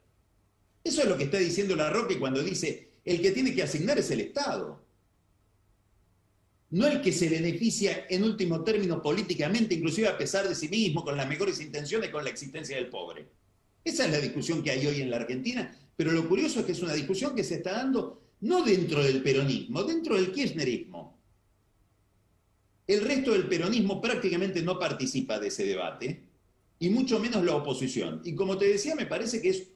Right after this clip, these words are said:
una gran discusión en un país que ya llegó a cuarenta y dos por ciento de pobreza,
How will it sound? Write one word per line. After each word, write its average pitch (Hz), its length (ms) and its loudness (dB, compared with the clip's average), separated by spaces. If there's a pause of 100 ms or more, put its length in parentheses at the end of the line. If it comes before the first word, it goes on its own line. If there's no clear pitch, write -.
(100)
una 214 260 2
gran 254 360 2
discusión 110 760 -4 (220)
en 160 140 0
un 262 140 -2
país 214 240 0
que 185 120 0
ya 175 140 0
llegó 185 280 0
a 220 80 -4
cuarenta 151 360 -2
y 170 60 0
dos 233 120 0
por 165 180 -4
ciento 185 240 0
de 151 60 0
pobreza, 143 640 -2